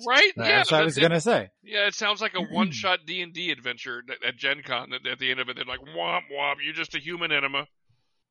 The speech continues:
Speaker 2: Enema of the state.
Speaker 1: Stupid. <sighs> But I still say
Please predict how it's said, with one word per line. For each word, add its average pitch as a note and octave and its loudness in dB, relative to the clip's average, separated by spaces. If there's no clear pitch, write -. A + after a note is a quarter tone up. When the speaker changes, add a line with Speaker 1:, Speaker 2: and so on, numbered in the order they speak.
Speaker 2:
Enema G2 -4
of G#2+ -2
the A2+ -4
state. E2+ -8
Speaker 1:
Stupid. - -10
<sighs> - -8
But C3 -6
I B2 -2
still F3 -4
say B2 0